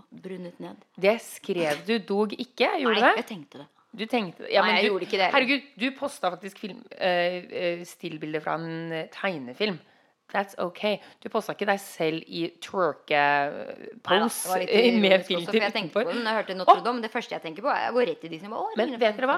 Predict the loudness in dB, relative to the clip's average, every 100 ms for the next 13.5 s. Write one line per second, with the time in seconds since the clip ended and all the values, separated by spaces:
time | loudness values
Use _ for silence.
0 | -2 -14 -10 -10 -6 -6 -6 -10 -14 -12
1 | -12 -14 -14 -12 -12 -14 -12 -12 -12 -16
2 | -10 -8 -8 -16 _ -6 -4 -2 -2 -2
3 | -4 -6 -6 -6 -6 -4 -6 -6 -6 -6
4 | -10 _ _ -20 -6 0 0 -2 -12 -12
5 | -14 -8 -4 -4 -6 _ _ -8 0 4
6 | 4 4 0 2 0 0 -6 -4 -2 -2
7 | -4 _ _ _ 6 6 6 0 0 2
8 | 0 -2 -6 -12 -6 -4 -4 -6 -8 -8
9 | -12 -2 4 4 4 2 4 2 0 -10
10 | -4 4 6 6 2 4 2 0 0 0
11 | 0 -2 -4 -4 -4 -4 -6 -4 -6 -6
12 | -10 -10 -6 -4 -4 -4 -8 -8 -8 -6
13 | -4 -4 -4 -4